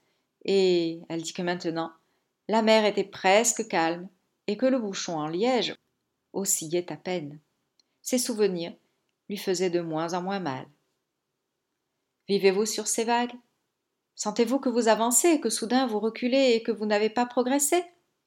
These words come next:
Comment vivez-vous ce renoncement ? Quel témoignage aimeriez-vous partager ?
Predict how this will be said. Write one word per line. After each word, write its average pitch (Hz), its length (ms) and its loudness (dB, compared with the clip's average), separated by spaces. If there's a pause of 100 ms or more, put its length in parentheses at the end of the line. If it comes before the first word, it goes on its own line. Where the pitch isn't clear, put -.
(560)
Comment 311 300 4
vivez-vous 208 400 2
ce 202 160 -6
renoncement ? 202 680 -6 (1200)
Quel 175 180 -8
témoignage 190 560 0
aimeriez-vous 165 480 -8
partager ? 220 680 -2